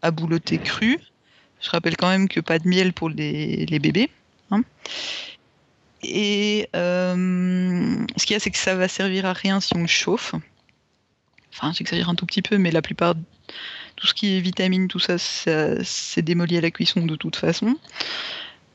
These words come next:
Euh, et ça reste du glucose. Donc peut-être qu'il a un indice glycémique un peu plus faible, mais ça, je ne sais pas.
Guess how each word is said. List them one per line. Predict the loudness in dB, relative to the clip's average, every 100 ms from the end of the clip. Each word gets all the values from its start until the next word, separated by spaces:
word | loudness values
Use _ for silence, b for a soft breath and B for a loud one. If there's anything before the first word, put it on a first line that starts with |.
| _ -2
Euh, | 0 2 2 2 0
et | 0
ça | -2 -2 0 0 0
reste | 0 0 0 -2 -4 -4
du | -2 -2 -4 -4 -2 -2 -2
glucose. | -2 -2 -2 0 0
Donc | 0 0 2
peut-être | 2 0
qu'il | 0 2 4 4
a | 4 4 2
un | 2 4 4
indice | 4 4 0 _ _ _ _ _ _ _ _ _ _ 0 2 2
glycémique | 0 2 2 2 2
un | 2 2
peu | 4 0
plus | 0 -10 -4 -2 0
faible, | -4 -6 0 2 4 4 4
mais | 4 4 4 2
ça, | -2 0 0
je | 0
ne | 0 0
sais | -2 -2
pas. | -2